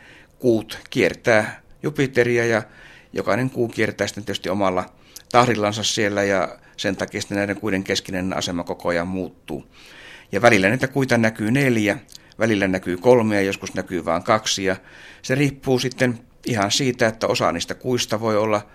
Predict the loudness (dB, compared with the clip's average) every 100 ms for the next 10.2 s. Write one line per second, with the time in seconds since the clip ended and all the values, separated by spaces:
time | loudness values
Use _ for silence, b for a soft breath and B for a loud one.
0 | B B -10 -4 -4 -2 -2 0 4 4
1 | 2 -2 -4 -6 -8 -6 -6 -4 -2 0
2 | 0 0 -2 -4 -6 -6 -2 0 2 0
3 | -2 -2 -6 B B B B B 2 2
4 | 2 0 -2 -2 0 -2 -2 -6 -4 -2
5 | -2 0 4 2 2 -6 -4 -2 -2 -4
6 | B B -8 2 2 2 -2 -2 -2 0
7 | 0 0 -2 0 0 0 -4 -6 -6 -6
8 | -4 -4 -2 -2 -2 -4 -2 -2 -2 -2
9 | -2 -2 -6 -6 -6 -8 -8 -6 -4 -2
10 | -4